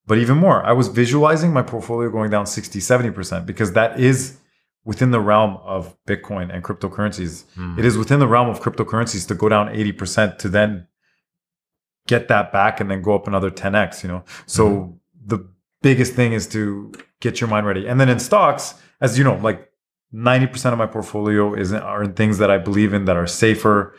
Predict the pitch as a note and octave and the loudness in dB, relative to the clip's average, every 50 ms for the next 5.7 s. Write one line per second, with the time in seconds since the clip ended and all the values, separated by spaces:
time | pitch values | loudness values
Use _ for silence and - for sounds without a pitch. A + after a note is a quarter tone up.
0 | - - - F#2 F2 G#2+ C3+ D#3 - - G2 G2+ - - A#2 - - A2+ A2 G2+ | -20 -12 -8 -6 -4 -4 -6 -6 -8 -10 -12 -6 -4 -4 -4 0 2 2 2 2
1 | G2 G2+ G2+ F#2+ G2 G2 F2+ E2+ - G2 F2 - - G2 G2 G2 - F#2 - G2+ | 2 0 0 2 2 0 0 -2 -4 -8 -4 0 2 2 2 0 0 -2 0 0
2 | G2 F#2+ F#2 G2+ F#2+ - - G2 F#2 F#2 F#2 F2+ F2+ F2+ F2 E2+ - E2+ E2 D#2 | 0 0 0 -4 -4 0 0 2 2 2 2 2 0 0 -2 -4 -6 -6 -6 -6
3 | D#2+ D#2+ E2 D#2+ - - - - F#2 - - G#2+ G2+ F#2+ F#2 F2 G2 F2+ F#2 F2+ | -6 -8 -10 -14 -16 -20 -20 -20 -20 -6 -2 0 0 0 0 2 2 2 2 2
4 | F2 F#2 E2+ - - G2 F#2+ F2+ E2+ E2+ - _ _ _ _ _ _ _ _ _ | 0 -2 -4 -2 -2 0 0 0 -2 -4 -8 _ _ _ _ _ _ _ _ _
5 | _ G2+ F#2 F2+ A2+ A2 A2+ A2 G#2+ G#2+ G#2 G2+ - - | _ -8 -2 0 2 4 4 6 4 4 2 0 -2 -8